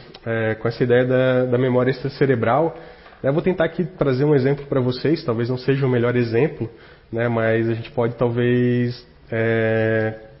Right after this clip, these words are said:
entender como é que fica essa confusão, né, quando você vem na reencarnação, você tá num corpo físico novamente, e você começa a lembrar de al-, ou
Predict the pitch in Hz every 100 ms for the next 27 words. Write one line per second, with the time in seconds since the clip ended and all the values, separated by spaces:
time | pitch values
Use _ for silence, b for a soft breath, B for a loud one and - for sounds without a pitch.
0 | - b b b 127 143 139 139 143 147
1 | 180 170 - 156 156 - 147 123 156 190
2 | - - B B B - 123 - 123 123
3 | 127 139 127 127 156 196 190 135 135 135
4 | 131 127 120 - 139 165 180 139 - -
5 | 123 131 131 131 - - 135 - 123 131
6 | 120 113 147 165 180 - - - 123 123
7 | - 127 151 - 160 156 131 143 165 165
8 | 151 135 127 127 139 131